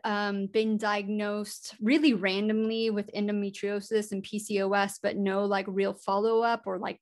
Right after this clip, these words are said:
the level or whatever. And she said, "You know, I didn't really have per se symptoms that I knew of, but there was, like, a pain on my right side, and that's greatly reduced."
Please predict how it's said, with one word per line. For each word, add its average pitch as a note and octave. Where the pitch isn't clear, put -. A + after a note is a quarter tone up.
the F#3+
level G3+
or F#3
whatever. G3+
And G#3
she G3+
said, G3
"You G#3+
know, G#3
I -
didn't G#3+
really G#3+
have G3
per A3
se G#3
symptoms B3
that G#3+
I G3
knew G#3+
of, A#3+
but G3
there F#3
was, F#3
like, F#3
a -
pain B3
on G3
my F#3
right F#3+
side, A3
and F3+
that's G#3+
greatly A3+
reduced." A#3